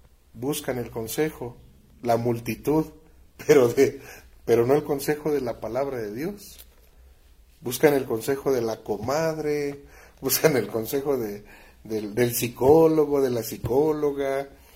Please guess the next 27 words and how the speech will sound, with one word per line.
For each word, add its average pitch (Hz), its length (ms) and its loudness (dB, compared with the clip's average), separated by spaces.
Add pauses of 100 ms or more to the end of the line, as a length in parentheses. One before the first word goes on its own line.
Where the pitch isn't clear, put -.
(420)
buscan 123 380 -4
el 127 80 -2
consejo 127 580 -4
de, 107 340 -6 (420)
de, 110 180 -6
de, 107 380 -10
de, 110 280 -6
de 135 180 4
su 156 200 0
propia 151 420 6
opinión, 143 800 -2 (280)
buscan 170 280 4
el 185 120 6
consejo 170 460 0
de 185 100 4
la 147 120 4
experiencia. 156 1120 -2 (1080)
Porque 117 180 -4
muchos 185 300 0
padres 160 420 4
llegan 143 300 0
a 135 60 -6
ese 135 200 -6
punto 139 320 -4
donde 127 220 -2
dicen, 143 360 -4 (340)
"Oye, 190 460 0